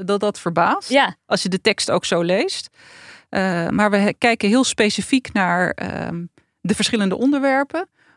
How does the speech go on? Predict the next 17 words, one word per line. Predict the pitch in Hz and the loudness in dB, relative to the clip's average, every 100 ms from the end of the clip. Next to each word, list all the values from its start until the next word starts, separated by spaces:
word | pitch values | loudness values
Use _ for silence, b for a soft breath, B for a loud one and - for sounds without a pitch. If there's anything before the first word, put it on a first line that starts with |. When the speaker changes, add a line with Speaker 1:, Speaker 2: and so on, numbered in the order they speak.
| - | -10
Speaker 1:
Of | 175 | -8
de | 180 | -4
onderwerpen | 196 180 175 185 185 | -2 0 -2 -2 -2
worden | 196 208 | -2 0
benoemd. | 214 240 294 285 | 0 2 2 -2
Of | - - | -4 -2
daar | 170 | 0
ook | 180 | 2
maatregelen | 208 254 - 247 240 - | 2 2 2 0 0 -4
voor | 214 226 | -6 -4
worden | 208 220 214 | -2 -2 0
genoemd | 214 214 214 - | -2 0 -2 -2
om | 220 202 | -2 0
ze | |
aan | - 202 | 0 0
te | 240 | -2
pakken. | - 226 247 330 | -2 -2 -2 -4